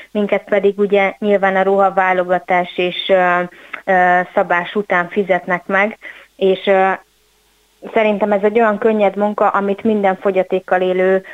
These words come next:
ö, igazából teljesíteni tud. Teljesen mindegy, milyen fogyatékossága van.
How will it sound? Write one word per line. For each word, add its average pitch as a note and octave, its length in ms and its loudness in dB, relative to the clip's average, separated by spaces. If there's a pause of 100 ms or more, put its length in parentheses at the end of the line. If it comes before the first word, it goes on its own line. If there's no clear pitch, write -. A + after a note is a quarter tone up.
(160)
ö, F#3 300 0 (100)
igazából F#3 760 0 (220)
teljesíteni E3+ 720 -2
tud. E3 300 -10 (200)
Teljesen F#3+ 500 0
mindegy, F3+ 320 -6
milyen F3 240 -6
fogyatékossága E3+ 960 -10
van. E3+ 240 -10